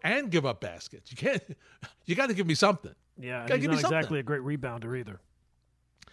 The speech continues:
Speaker 1: He should be a better rebounder.
Speaker 2: He should
Speaker 1: He
Speaker 2: be.
Speaker 1: would be a better rebounder if he wasn't leaking out <laughs> trying to get down the court
Speaker 2: <laughs> Right.
Speaker 1: <laughs> for
Speaker 2: Yeah.
Speaker 1: the lob dunks.
Speaker 2: Yeah,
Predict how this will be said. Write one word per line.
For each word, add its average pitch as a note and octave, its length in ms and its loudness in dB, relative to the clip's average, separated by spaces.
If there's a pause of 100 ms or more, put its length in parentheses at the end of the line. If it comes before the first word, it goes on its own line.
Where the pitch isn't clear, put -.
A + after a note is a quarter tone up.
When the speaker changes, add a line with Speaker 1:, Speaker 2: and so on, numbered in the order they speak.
(120)
Speaker 1:
He E3 100 0
should G3+ 200 6
be E3+ 80 8
a C3 60 6
better C3+ 240 4
rebounder. G#2+ 460 -4 (160)
Speaker 2:
He C3+ 100 -10
should A3 200 0
Speaker 1:
He F#3+ 120 6
Speaker 2:
be. C#3+ 80 -2
Speaker 1:
would C4 220 4
be G#3 120 4
a D#3 80 4
better D3+ 300 4
rebounder D3+ 380 2
if C3+ 80 -2
he E3 100 0
wasn't D3+ 340 0
leaking F3 260 0
out F#3 240 0 (320)
<laughs> E3 80 2 (340)
trying E3+ 200 4
to - 60 4
get F#3+ 220 4
down E3+ 200 -2
the F#3+ 80 -2
court E3 560 -4
Speaker 2:
<laughs> - 20 -18
Right. F3+ 600 -2
Speaker 1:
<laughs> - 160 -10
for G#3 180 6
Speaker 2:
Yeah. C#3+ 60 2
Speaker 1:
the E3+ 80 4
lob E3+ 480 4
dunks. F#3 460 0
Speaker 2:
Yeah, D3 240 -8